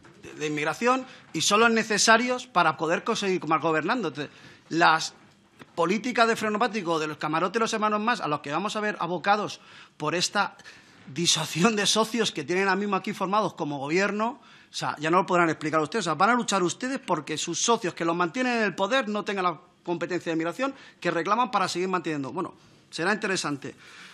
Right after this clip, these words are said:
Señora ministra, eh, yo me gusta escucharle, no me gusta venir con intervenciones preparadas porque me gusta escucharle. Usted ha dado dos datos interesantes. Dice que había un millón de inmigrantes en mil novecientos noventa y nueve y que ascendió a siete millones y medio en dos mil veintitrés.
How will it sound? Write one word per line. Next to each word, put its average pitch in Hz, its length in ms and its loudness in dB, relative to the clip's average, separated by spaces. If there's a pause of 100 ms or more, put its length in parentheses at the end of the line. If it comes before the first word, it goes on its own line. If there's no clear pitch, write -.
Señora 247 380 2
ministra, 170 640 0
eh, 180 540 0
yo 220 180 -2
me 233 140 -4
gusta 226 260 -4
escucharle, 170 540 -4
no 160 140 -6
me 175 40 -4
gusta 175 220 -6
venir 160 160 -2
con 156 100 -2
intervenciones 151 480 -4
preparadas 180 440 2
porque 160 180 -6
me 170 80 0
gusta 202 220 -6
escucharle. 185 360 -4
Usted 214 200 -4
ha 254 100 2
dado 247 160 2
dos 208 180 -4
datos 233 440 0
interesantes. 175 760 -4 (400)
Dice 233 300 0
que 196 160 2
había 190 200 4
un 226 120 4
millón 214 240 -2
de 208 40 -2
inmigrantes 202 500 -2
en 170 100 0
mil 190 120 0
novecientos 165 400 -2
noventa 170 280 -2
y 226 40 -2
nueve 262 240 2
y 226 40 -4
que 180 100 -4
ascendió 185 480 0
a - 80 -2
siete 214 300 -6
millones 196 320 -4
y 175 60 -6
medio 220 200 -2
en 196 80 -4
dos 160 80 -4
mil 180 100 0
veintitrés. 160 500 -6